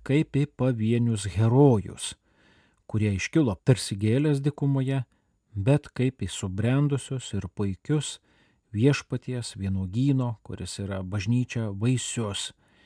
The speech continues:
pabrėžė popiežius Pranciškus. Krikščionys visų pirma, uoliai dalyvaudami Eucharistijos šventime, buvo dvasios skatinami savo gyvenimą grįsti tokiu pačiu meilės slėpiniu.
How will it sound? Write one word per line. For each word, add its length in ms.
pabrėžė 600
popiežius 480
Pranciškus. 800
Krikščionys 600
visų 160
pirma, 440
uoliai 340
dalyvaudami 840
Eucharistijos 800
šventime, 560
buvo 360
dvasios 600
skatinami 640
savo 320
gyvenimą 640
grįsti 400
tokiu 460
pačiu 380
meilės 560
slėpiniu. 560